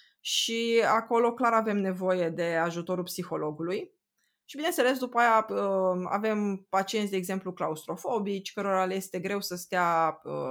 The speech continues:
la computer tomograf sau le este greu să stea pe masa de radioterapie și, uh, se trage de colega psiholog și în direcția <laughs> aceea. Deci sunt, uh, sunt foarte multe probleme în care clar avem nevoie și de ajutorul psihologului.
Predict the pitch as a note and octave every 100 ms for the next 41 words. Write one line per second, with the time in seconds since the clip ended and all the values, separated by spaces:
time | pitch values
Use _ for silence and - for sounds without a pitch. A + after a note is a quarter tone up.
0 | C#3 D3 - - D#3+ D#3 D3+ C4 C4 A#3+
1 | A3+ G#3+ F#3+ E3 E3 D#3+ - D#3 E3 F3
2 | - F#3 F#3+ F#3+ F3 E3+ D#3 D#3+ F3 D#3
3 | - - A#3 A3+ A3 G3 F#3+ - F3+ F3+
4 | F3 - - - _ - - F3+ F3 F3
5 | F3 - E3+ E3 E3 F#3+ F3 F#3 F#3 F#3
6 | - F#3 F3+ E3+ E3+ F3+ E3+ E3+ - C4
7 | C4 A#3 A3+ - F#3+ A#3 - - G3+ A3+
8 | A3+ A3 A3+ - - C4+ G3+ G3 G3+ -
9 | A3 G#3 G#3+ - G#3 G3+ F#3+ - G#3+ -
10 | - - A#3+ A3 G3+ F#3 F3+ F3+ F3+ -
11 | E3+ F3+ F3+ F3+ F3 E3 E3+ E3 - F#3+
12 | F#3+ E3+ E3+ E3+ D#3+ D#3+ D#3+ - D#3+ D#3
13 | D#3 C#3+ - C#3+ - - -